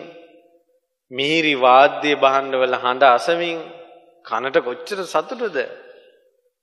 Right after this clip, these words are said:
ඔයාගේ කටහඬ දවසට එකපාරක්වත් ඔයාගේ කටහඬ අනේ ඕන කියලා ඔය දරුවන්ට කෝල් කරන්නේ. ඉතින්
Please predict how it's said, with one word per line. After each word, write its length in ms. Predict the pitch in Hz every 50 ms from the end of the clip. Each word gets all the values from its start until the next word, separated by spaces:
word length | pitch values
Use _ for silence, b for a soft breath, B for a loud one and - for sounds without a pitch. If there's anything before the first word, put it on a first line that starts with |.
| _ _ _ _ _ _ _ _ _ _ _ b b b b b b b -
ඔයාගේ 360 | 143 143 143 143 143 143 139
කටහඬ 520 | - - 135 123 - 156 147 147 143 131 127
දවසට 380 | 131 131 139 143 139 165 - 139
එකපාරක්වත් 1000 | 131 - - 139 - - 135 131 135 143 156 160 175 180 175 - 185 180 165 147
ඔයාගේ 300 | 160 151 156 156 160 -
කටහඬ 420 | 127 139 - 143 151 156 151 147 143
අනේ 320 | 135 131 131 143 151 151 139
ඕන 280 | 131 135 139 143 147 151 156 160 160 156 156 151 151 143 139 139 143 143 143 -
කියලා 300 | - - 127 127 131 131
ඔය 60 | 127
දරුවන්ට 500 | 123 131 131 139 147 143 139 135 135 -
කෝල් 200 | 139 135 139 151
කරන්නේ. 440 | 139 185 185 208 233 240 233 226 220 - - - _ _ _ _ _ _ _ _ _ _ _ _ _ _ _ _ _ _ _ _ _ _ _ _ _ _ _ _ _ _ _ _ _ _ _ _ _ _ _ _ _ _ _ _ _ _ _ _ _ _ _ _ _ _ _ _ _ _ _ _ _ _ _ _ _ _ _ _ _ _ _ _ _ _ _ _ _ _ _ _ _ _ _ _ _ -
ඉතින් 260 | 151 139 156 165 160